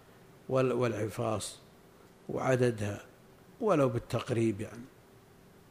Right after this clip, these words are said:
وفئاتها، قال: "مات خمسمائة،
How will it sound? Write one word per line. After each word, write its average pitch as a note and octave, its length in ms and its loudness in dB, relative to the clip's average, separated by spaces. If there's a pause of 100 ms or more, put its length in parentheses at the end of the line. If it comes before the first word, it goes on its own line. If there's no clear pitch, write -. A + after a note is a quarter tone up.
(380)
وفئاتها، C3+ 1300 4 (100)
قال: B2 100 0
"مات A#2+ 260 0
خمسمائة، A#2 720 -2